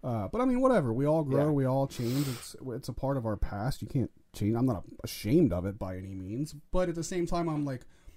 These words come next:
Speaker 1: I'm not sure that I really wanna put out a folder of, like, here's all the old Howdy Radios. But I'm sure all of our friends that were involved with it would
Speaker 2: And that's
Speaker 1: like
Speaker 2: why,
Speaker 1: to hear
Speaker 2: that's
Speaker 1: that
Speaker 2: also
Speaker 1: stuff
Speaker 2: why
Speaker 1: again.
Speaker 2: you watch the stuff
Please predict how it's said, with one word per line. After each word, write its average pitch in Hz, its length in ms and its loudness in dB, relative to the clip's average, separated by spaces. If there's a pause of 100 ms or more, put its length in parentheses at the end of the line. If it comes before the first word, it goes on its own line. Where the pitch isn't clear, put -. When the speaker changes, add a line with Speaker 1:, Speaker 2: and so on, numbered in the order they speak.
(180)
Speaker 1:
I'm 160 140 -8
not 214 180 -6
sure 220 160 0
that 214 100 4
I 202 60 6
really 196 320 4
wanna 190 260 0
put 135 240 10
out 117 240 -2
a 113 60 -8
folder 117 640 2
of, 107 340 -2
like, 101 200 -2 (180)
here's 107 220 -2
all 110 120 -2
the 120 100 -2
old 131 180 2
Howdy 156 240 4
Radios. 104 640 0 (560)
But 185 100 10
I'm 175 140 4
sure 202 240 2
all 165 240 4
of 139 160 0
our 131 120 0
friends 147 380 2
that 117 140 -2
were 107 120 0
involved 110 480 2
with 95 200 2
it 87 60 0
would 95 120 2
Speaker 2:
And 143 100 0
that's 170 240 6
Speaker 1:
like 156 40 2
Speaker 2:
why, 165 220 8
Speaker 1:
to 117 100 -6
hear 98 100 -6
Speaker 2:
that's 135 160 2
Speaker 1:
that 160 60 2
Speaker 2:
also 147 220 0
Speaker 1:
stuff 127 80 0
Speaker 2:
why 127 100 2
Speaker 1:
again. 120 100 0
Speaker 2:
you 113 100 -2 (140)
watch 104 400 0
the 131 140 -4
stuff - 420 -2